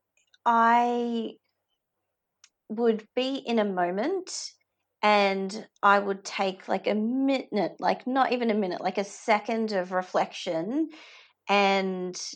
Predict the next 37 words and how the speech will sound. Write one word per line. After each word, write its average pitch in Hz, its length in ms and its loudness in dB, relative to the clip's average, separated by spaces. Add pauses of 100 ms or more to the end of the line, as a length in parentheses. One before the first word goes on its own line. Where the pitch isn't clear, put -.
(140)
say, 185 640 2
"How 180 380 4
is 190 140 -4
this 180 200 -6
feeling 170 380 -2
for 185 160 -10
me? 135 440 -6
Is 208 180 0
it 202 120 0
feeling 190 500 -4
good? 247 440 6
Do 190 180 0
I 175 120 2
feel - 260 -4
expanded? 220 800 -2
Do 151 160 -10
I 175 80 -2
feel 170 220 -10
happy? 208 580 -4
Do 175 160 -6
I 165 140 0
feel 170 340 -8
joy? 208 480 2 (340)
Do 208 160 2
I 175 100 4
feel - 160 -10
contentment? 196 720 -4
Do 185 180 -2
I 180 100 2
feel 180 240 -6
peace?" - 500 -10 (140)
Yes, 202 480 0 (500)
that 196 140 6
is 190 160 -4
a 190 80 -2
white 175 420 -2
flag. - 760 -6